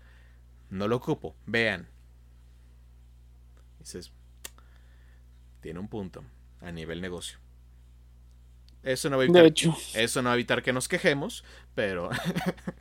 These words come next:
Speaker 2: <laughs> Principalmente.
Speaker 1: él sabe que está bien. <laughs>
Speaker 2: Y es lo malo.
Speaker 1: Sí.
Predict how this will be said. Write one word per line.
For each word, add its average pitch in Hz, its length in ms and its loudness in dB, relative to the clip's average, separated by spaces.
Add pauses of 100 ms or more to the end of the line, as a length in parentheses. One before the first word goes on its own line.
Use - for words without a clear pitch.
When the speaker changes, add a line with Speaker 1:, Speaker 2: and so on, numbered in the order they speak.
(600)
Speaker 2:
<laughs> 214 520 8
Principalmente. 175 880 8 (160)
Speaker 1:
él 147 220 4
sabe - 320 4
que 147 80 2
está 151 200 2
bien. 139 360 2
<laughs> - 340 -8 (2250)
Speaker 2:
Y 151 100 6
es 151 60 10
lo 156 160 8
malo. 147 460 4 (360)
Speaker 1:
Sí. 90 300 -10